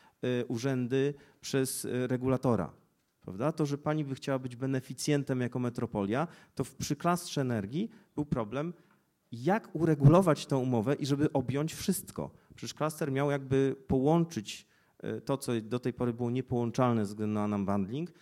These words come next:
czyli i źródła wytwarzania, i sieci dystrybucyjne. Tylko nikt nie zadał sobie na przykład, e, pytania, a co zrobimy z pogotowiem energetycznym? Tak? Mamy klaster energii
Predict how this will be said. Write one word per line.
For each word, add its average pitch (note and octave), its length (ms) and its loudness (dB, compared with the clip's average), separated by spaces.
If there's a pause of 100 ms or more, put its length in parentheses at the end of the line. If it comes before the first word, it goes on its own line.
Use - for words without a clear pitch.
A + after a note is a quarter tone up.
(160)
czyli B2 340 -4
i C#3+ 40 0
źródła C3 320 2
wytwarzania, A2+ 760 -2 (280)
i D3+ 80 0
sieci C#3+ 280 -4
dystrybucyjne. C3 720 -4 (240)
Tylko B2 240 -6
nikt D#3 180 -4
nie E3+ 80 2
zadał D#3 220 2
sobie D3 200 -4
na C#3 140 0
przykład, - 340 -6 (100)
e, B2 80 -4
pytania, B2+ 520 -2 (280)
a G#2 100 -6
co - 200 -2
zrobimy D3+ 420 2
z E3 60 -6
pogotowiem A2 480 0
energetycznym? E2 640 -4 (1160)
Tak? G3 220 -6 (440)
Mamy C#3+ 240 -6
klaster D#3 380 -4
energii A#2 520 -2